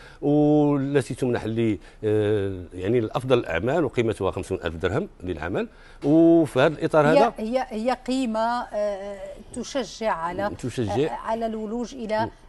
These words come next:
Speaker 2: آه، آه، باب أبي الفنون بلسان أمازيغي. اليوم عدد الفرق المسرحية الأمازيغية شحال العدد ديالها؟ كيف يمكن أن،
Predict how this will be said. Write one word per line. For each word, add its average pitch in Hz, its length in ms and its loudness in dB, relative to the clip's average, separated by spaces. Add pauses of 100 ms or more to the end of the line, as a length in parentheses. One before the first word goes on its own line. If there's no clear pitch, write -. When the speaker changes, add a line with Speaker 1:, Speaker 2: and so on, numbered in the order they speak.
Speaker 2:
آه، - 40 -8
آه، 214 520 -4
باب 190 840 2
أبي 214 160 2
الفنون 208 460 -6
بلسان 208 520 -4
أمازيغي. 185 960 -4 (460)
اليوم 269 460 -2
عدد 208 360 0
الفرق 190 680 -4
المسرحية 190 1120 -6 (100)
الأمازيغية 180 1000 -8 (240)
شحال 381 280 -2
العدد 175 360 -4 (140)
ديالها؟ 190 480 -2 (200)
كيف 240 400 -6
يمكن 214 760 -4 (440)
أن، 277 200 2